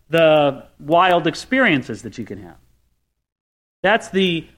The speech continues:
wild allegorical interpretations you can, that's dreams and prophecies and visions. And they say, "Brother, the letter kills, but the Spirit gives life." Let's not get too much into this word.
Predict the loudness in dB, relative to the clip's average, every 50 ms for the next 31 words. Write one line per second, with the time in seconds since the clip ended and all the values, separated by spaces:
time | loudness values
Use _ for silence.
0 | _ _ -4 0 2 4 6 6 6 4 4 4 2 0 0 2 2 2 2 2
1 | 2 2 2 2 2 0 0 0 0 0 0 -2 -4 -4 -4 -8 -6 -4 -4 -2
2 | -2 -2 -2 -4 -4 -2 -4 -4 -4 -4 -6 -6 -10 -6 -2 -2 -2 -2 -4 -2
3 | 0 2 2 4 2 2 0 -2 -2 -4 -6 -6 -2 2 4 4 4 4 2 0
4 | -6 -6 -4 -4 -4 -2 -2 -2 -4 0 2 2 2 2 2 0 -2 -2 -2 -4
5 | -8 -14 _ _ -2 0 2 2 2 0 0 0 0 2 0 0 -4 -12 -14 -8
6 | 0 4 4 6 6 6 6 6 6 6 6 6 6 6 6 6 4 4 2 4
7 | 6 6 6 8 6 6 4 4 0 -2 -6 -6 -6 -6 -8 -12 -16 _ _ _
8 | _ _ _ _ _ -2 -2 -2 -2 -2 -8 -8 -2 0 4 4 4 4 2 0
9 | -4 -4 -4 -2 0 2 4 4 2 2 0 -4 -16 -20 -18 _ 0 0 0 0
10 | 0 0 0 0 0 -2 -4 -4 -2 -4 0 0 0 0 0 -2 0 0 2 0
11 | 0 -2 0 0 2 4 4 4 2 -2